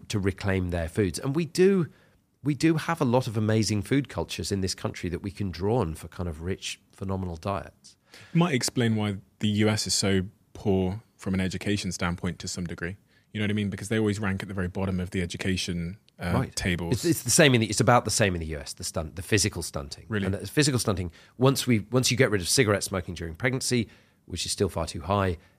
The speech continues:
Speaker 1: it, it's really, it's really all due to diet.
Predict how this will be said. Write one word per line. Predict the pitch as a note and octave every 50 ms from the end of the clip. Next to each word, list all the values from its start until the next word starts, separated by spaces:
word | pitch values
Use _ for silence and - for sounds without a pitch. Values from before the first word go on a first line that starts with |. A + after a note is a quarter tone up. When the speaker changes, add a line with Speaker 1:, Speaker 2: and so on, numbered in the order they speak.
| _
Speaker 1:
it, | - - - - _ - _ _
it's | F2 F#2 - -
really, | F2+ F#2 F2+ D#2+ E2 D#2 C#2 - _ _ _ _ _ _
it's | - F#2 - -
really | F#2+ E2+ D#2+ D#2+
all | D2+ D2 D2
due | C#2 - E2 D#2 C#2+ C2+ - _ _ _ -
to | - -
diet. | - D2 C#2+ C2+ - _ _ -